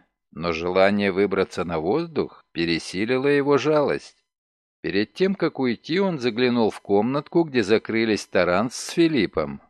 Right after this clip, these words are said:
Атлетически сложенный Таранс снял пиджак, но, несмотря на это, на лбу его выступили капли пота.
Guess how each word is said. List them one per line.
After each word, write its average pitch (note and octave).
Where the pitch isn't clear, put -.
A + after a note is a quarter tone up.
Атлетически A2
сложенный D3+
Таранс D#3+
снял G#2+
пиджак, E2+
но, F2+
несмотря F#2+
на F2
это, F2
на C#3
лбу G#2
его B2
выступили D3
капли -
пота. D2